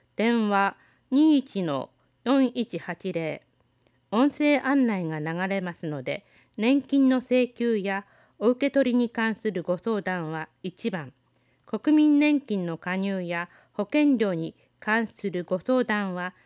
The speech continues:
二番を選択してください。出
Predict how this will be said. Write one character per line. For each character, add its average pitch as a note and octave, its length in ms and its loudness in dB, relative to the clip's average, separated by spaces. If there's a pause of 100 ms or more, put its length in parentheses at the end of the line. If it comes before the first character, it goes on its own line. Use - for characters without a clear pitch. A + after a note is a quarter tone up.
(160)
二 C#4+ 120 2
番 G#3 280 0
を C#3+ 60 -6
選 F#3+ 280 -4
択 F3 240 -8
し - 100 -18
て D#3 120 -12
く D3+ 120 -8
だ C#3+ 140 -12
さ C#3 180 -14
い。 - 80 -18 (1500)
出 B3+ 240 -4